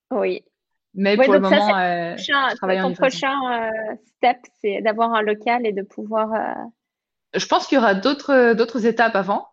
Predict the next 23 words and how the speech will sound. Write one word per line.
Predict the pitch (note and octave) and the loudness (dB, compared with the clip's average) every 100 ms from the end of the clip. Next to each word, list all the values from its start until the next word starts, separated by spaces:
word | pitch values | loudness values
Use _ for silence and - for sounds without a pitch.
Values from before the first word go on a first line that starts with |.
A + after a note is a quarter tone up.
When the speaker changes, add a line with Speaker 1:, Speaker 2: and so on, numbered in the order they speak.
| - | -20
Speaker 2:
<laughs> | - - - | -20 -16 -10
Speaker 1:
Mhm. | A3 A3 A3+ | -2 0 2
Speaker 2:
mais | G#3 G3+ G3+ | 0 2 4
oui, | A3+ G#3 - - - _ _ _ _ _ - | 2 0 -10 -16 -20 _ _ _ _ _ 0
ce | A#3+ | 2
Speaker 1:
D'accord. | |
Speaker 2:
serait, | G3 G#3 F#3 F#3+ F#3+ | 4 4 2 2 -2
ce | - | -6
serait | G#3+ | -6
une | F#3 F#3+ | -6 -6
très | C4 | -6
belle | A3+ G#3+ | -4 -4
étape. | G#3 F3+ - _ _ _ _ _ _ D#4 B4 B4 - | -4 -8 -12 _ _ _ _ _ _ -12 -8 -8 -2
Speaker 1:
Et | A#3+ | 2
qu'est-ce | F#4 F#4+ | 2 4
qui | G#4+ | 2
te | G4+ | 2
faisait | D4+ C#4 | 2 4
le | C#4+ | 2
plus | G#3+ - A3 _ - | 2 -4 -10 _ 0
peur, | A3+ F3+ F3+ _ - | 2 2 -2 _ -16
le | G3 G3 | -10 -10
plus | G#3+ | -10